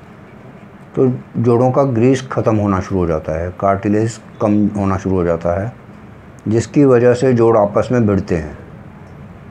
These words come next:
और उनमें दर्द होना शुरू हो जाता है, सूजन आनी शुरू हो जाती है, चलने फिरने में काफ़ी परेशानी होती है। तो जो उल्टा, उल्टे कदम चलते हैं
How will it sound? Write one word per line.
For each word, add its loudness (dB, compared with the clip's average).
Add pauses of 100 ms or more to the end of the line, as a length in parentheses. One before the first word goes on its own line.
(220)
और 2
उनमें -2
दर्द 0
होना 0
शुरू 0
हो 2
जाता 0
है, 0
सूजन -2
आनी -2
शुरू -2
हो 0
जाती -4
है, -10 (1200)
चलने 2
फिरने -2
में -2
काफ़ी 0
परेशानी -2
होती -4
है। -8 (1120)
तो 2
जो 2 (100)
उल्टा, 2 (560)
उल्टे 2
कदम 2
चलते 0
हैं -4